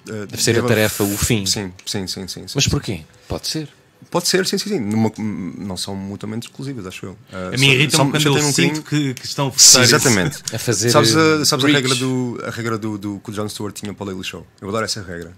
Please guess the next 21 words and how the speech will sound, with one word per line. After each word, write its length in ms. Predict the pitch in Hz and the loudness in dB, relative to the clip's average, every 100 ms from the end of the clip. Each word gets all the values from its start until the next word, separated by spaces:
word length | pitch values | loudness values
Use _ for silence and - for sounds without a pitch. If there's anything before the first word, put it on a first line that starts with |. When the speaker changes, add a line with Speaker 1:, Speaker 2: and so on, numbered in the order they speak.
| - | -14
Speaker 1:
Eh, 180 | 92 90 | -12 -8
basicamente, 380 | 98 104 98 | -8 -8 -8
o 480 | 107 101 107 101 101 101 | -8 -6 -6 -6 -8 -8
Jon 140 | 104 | -8
Stewart 260 | - 104 98 | -6 -8 -8
tinha, 400 | 107 104 98 95 | -8 -8 -8 -10
tinha 160 | - 104 | -10 -10
uma 80 | 101 | -8
regra 240 | 104 92 | -8 -8
no 60 | 95 | -8
Daily 220 | 98 98 | -6 -6
Show, 280 | - 113 127 - - - _ - | -6 -8 -10 -16 -20 -20 _ -12
eh, 240 | 107 101 | -8 -8
que 100 | - | -8
era, 100 | 95 | -8
eles 80 | 95 | -6
só 80 | - | -6
escreviam 420 | - 104 107 104 | -6 -4 -4 -4
piadas 440 | 90 98 101 123 127 | -6 -4 -2 -2 -6
que, 440 | - - 104 90 - _ _ _ _ - _ _ | -8 -6 -6 -6 -12 _ _ _ _ -20 _ _
ehm, 960 | 101 98 95 92 92 95 92 92 90 87 | -6 -4 -2 -4 -4 -6 -6 -6 -8 -10